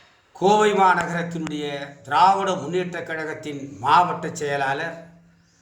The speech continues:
அன்பு சகோதரர் திரு கார்த்தி அவர்களை தொலைபேசியில் தொடர்பு கொண்டு அழைத்த பொழுது,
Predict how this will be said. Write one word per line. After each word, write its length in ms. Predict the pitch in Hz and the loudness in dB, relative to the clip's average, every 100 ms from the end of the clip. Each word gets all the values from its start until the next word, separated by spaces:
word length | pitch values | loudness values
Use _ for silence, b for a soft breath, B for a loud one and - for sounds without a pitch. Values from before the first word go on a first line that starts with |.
| b - | b -4
அன்பு 380 | 151 180 185 | -2 0 0
சகோதரர் 800 | 185 156 180 170 165 151 - - | 0 0 0 0 0 -2 -4 -8
திரு 220 | - 175 | -4 -4
கார்த்தி 540 | 151 - 156 185 - 160 | -2 0 4 4 0 -6
அவர்களை 680 | 147 139 139 147 131 107 - _ _ _ _ | -4 -4 -6 -8 -10 -14 -20 _ _ _ _
தொலைபேசியில் 840 | - 165 190 190 190 - 165 156 165 | -4 2 4 4 2 0 -4 -4 -4
தொடர்பு 400 | 151 165 170 156 | -4 -2 -2 -2
கொண்டு 220 | 151 143 | 0 0
அழைத்த 340 | 139 147 156 | 0 -2 -6
பொழுது, 540 | 127 135 143 156 123 | -6 -6 -6 -6 -8